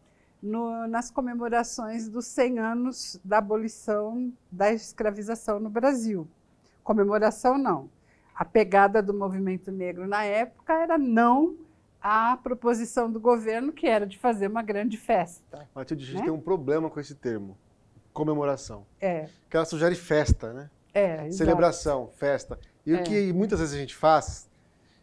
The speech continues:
Speaker 2: seja pra esse, pra essa data, ou pros duze-, os quinhentos anos do,
Speaker 1: Do
Speaker 2: do,
Speaker 1: Brasil.
Speaker 2: do, né, da invasão,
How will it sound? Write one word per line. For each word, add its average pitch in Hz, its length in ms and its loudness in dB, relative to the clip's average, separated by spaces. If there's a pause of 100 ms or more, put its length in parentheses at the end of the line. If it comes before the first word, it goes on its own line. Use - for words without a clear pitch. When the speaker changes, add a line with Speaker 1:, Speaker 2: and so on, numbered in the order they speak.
(300)
Speaker 2:
seja 135 680 2 (880)
pra 131 200 -2
esse, 147 320 0
pra 139 180 -4
essa 151 160 -4
data, 135 380 0
ou 113 80 -12
pros 113 360 -16
duze-, 139 360 -10 (240)
os - 120 -18
quinhentos 143 320 -8
anos 147 300 -4
do, 131 420 -10 (640)
Speaker 1:
Do 175 100 -12
Speaker 2:
do, 170 60 -4
Speaker 1:
Brasil. 165 540 -2
Speaker 2:
do, 120 640 -8
né, 139 180 -4
da 139 160 0
invasão, 135 720 2